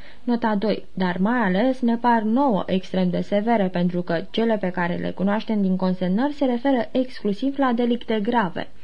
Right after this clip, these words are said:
Închei nota. Foarte aspre erau pedepsite delictele considerate crime contra proprietății.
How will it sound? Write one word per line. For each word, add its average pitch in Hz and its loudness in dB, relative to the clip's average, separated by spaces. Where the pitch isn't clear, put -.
Închei 190 2
nota. 175 -2
Foarte 220 0
aspre 233 0
erau 220 2
pedepsite 196 0
delictele 190 0
considerate 214 0
crime 190 -2
contra 226 0
proprietății. 202 -2